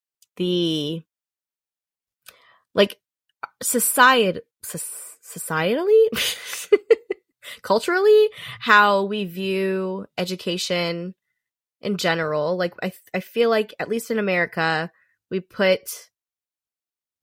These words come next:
or historically, we've put a high value on having an education. Um, I can speak to my family where you, they're just like, "Just get a degree,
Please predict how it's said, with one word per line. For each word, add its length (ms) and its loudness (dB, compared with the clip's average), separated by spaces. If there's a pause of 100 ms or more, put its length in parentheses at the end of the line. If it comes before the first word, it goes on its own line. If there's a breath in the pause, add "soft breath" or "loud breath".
(360)
or 280 4 (180)
historically, 680 0
we've 200 -4
put 160 0
a 80 0
high 260 0
value 800 -4
on 480 -8 (200)
having 280 -4
an 80 -8
education. 720 -12 (720 loud breath)
Um, 420 0 (100)
I 140 0
can 180 -6
speak 380 -8 (840)
to 100 -6
my 200 2
family 460 -4
where 540 -2 (140)
you, 240 -8
they're 180 0
just 300 -4
like, 240 -6 (320)
"Just 320 -2
get 160 4
a 40 2
degree, 640 -6